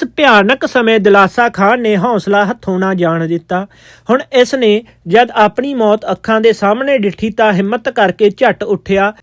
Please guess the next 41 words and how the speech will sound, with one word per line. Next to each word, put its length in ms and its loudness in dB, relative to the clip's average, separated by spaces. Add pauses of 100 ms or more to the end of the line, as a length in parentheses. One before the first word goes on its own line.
ਤੇ 360 6 (300)
ਕੇ 260 2
ਦੌੜਦਿਆਂ 640 2
ਪਹਾੜੀਆਂ 640 0
ਵਿੱਚ 240 -4
ਜਾ 320 0
ਸਾਹ 340 -4
ਲਿਆ। 240 -8 (540)
ਦਿਲਾਸਾ 480 2
ਖਾਨ 300 -2
ਬਾਰੇ 280 0
ਬੰਨੂ 360 -2
ਦੇ 120 -2
ਇਲਾਕੇ 480 -2
ਵਿੱਚ 260 -4 (100)
ਤਰ੍ਹਾਂ 260 -2
ਤਰ੍ਹਾਂ 320 -2
ਦੀਆਂ 260 -4
ਰਵਾਇਤਾਂ 460 -2
ਪ੍ਰਚਲਿਤ 560 -6
ਹਨ। 280 -6 (420)
ਜਿੱਥੇ 360 0
ਉਸ 220 0
ਦੇ 180 2
ਮਜ਼ਹਬੀ 480 -2
ਜੋਸ਼ 380 0 (100)
ਅਤੇ 220 2
ਵੀਰਤਾ 540 0
ਦਾ 120 2
ਜ਼ਿਕਰ 300 -4
ਆਉਂਦਾ 420 0
ਹੈ, 300 2
ਉੱਥੇ 300 0
ਨਾਲ 340 2
ਹੀ 160 -4
ਉਸ 220 -4
ਦੇ 340 2
ਬੇਤਰਸ 600 0
ਹੋਣ 320 -2
ਬਾਰੇ 320 0
ਵੀ 180 -6